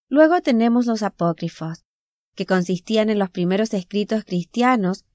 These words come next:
que fueron excluidos del Antiguo Testamento judío y protestante. Estos escritos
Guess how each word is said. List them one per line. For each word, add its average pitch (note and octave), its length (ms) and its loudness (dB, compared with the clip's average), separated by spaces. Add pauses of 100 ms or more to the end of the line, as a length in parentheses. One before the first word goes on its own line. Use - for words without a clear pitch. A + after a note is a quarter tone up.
(160)
que B3 120 2
fueron C#4 300 2
excluidos A3+ 680 0
del F3+ 140 0
Antiguo F#3 420 0
Testamento F#3+ 760 -4
judío A3 640 0
y G#3+ 100 -4
protestante. E3 1000 -6 (1500)
Estos D#4+ 300 0
escritos G3+ 800 -2